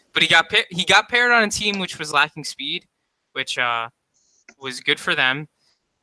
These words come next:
Um, this was Dear Mister Fantasy, um, at five twelve. But I just can't get behind taking Hamilton over Lorenzo Cain and Yasiel Puig.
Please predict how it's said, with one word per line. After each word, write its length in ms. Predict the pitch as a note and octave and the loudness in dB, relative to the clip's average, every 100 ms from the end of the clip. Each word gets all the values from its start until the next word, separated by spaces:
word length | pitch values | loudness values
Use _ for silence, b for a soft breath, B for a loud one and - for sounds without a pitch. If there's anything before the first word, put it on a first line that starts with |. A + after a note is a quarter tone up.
| - | -8
Um, 380 | C#3 B2 A#2+ B2+ | -4 -2 -4 -8
this 180 | C3+ - | -8 -4
was 260 | C3+ B2+ | -4 -4
Dear 260 | - C#3 C#3 | -2 2 4
Mister 280 | C3+ C3 C3+ | 2 0 -4
Fantasy, 680 | - B2 C3+ - D#3 E3 _ _ _ _ _ | -2 0 0 -2 -4 -6 _ _ _ _ _
um, 500 | - B2 A#2 A#2 A#2 B2+ _ _ - | -2 0 0 0 -6 -12 _ _ -8
at 100 | C3+ | -8
five 360 | - C3+ C3 B2+ | -2 2 2 0
twelve. 480 | - B2+ D#3+ F3+ - _ _ _ _ _ _ _ _ _ | 0 0 0 -4 -18 _ _ _ _ _ _ _ _ _
But 180 | - D#3+ - | 0 0 2
I 160 | D#3 | -2
just 560 | D3+ C#3 D#3+ E3 D#3+ - | 0 0 2 4 2 -2
can't 340 | - D#3 C#3 | 0 4 4
get 200 | C3 C3+ | 2 -2
behind 400 | B2+ B2+ B2+ A#2+ | 0 0 0 0
taking 400 | A#2+ B2+ - A#2+ | -4 -10 -8 -10
Hamilton 580 | A#2+ A#2+ A#2+ - B2 A#2 A#2 | -4 -6 -6 -6 -6 -6 -6
over 280 | C3 C3 | -4 -2
Lorenzo 400 | C3 C3 C3 C3 | 0 2 2 0
Cain 240 | B2+ C3+ B2+ | 0 2 2
and 120 | B2+ | 2
Yasiel 420 | A#2+ A#2+ C3 B2 | 2 2 0 -2
Puig. 320 | - C#3+ A2 | 0 0 0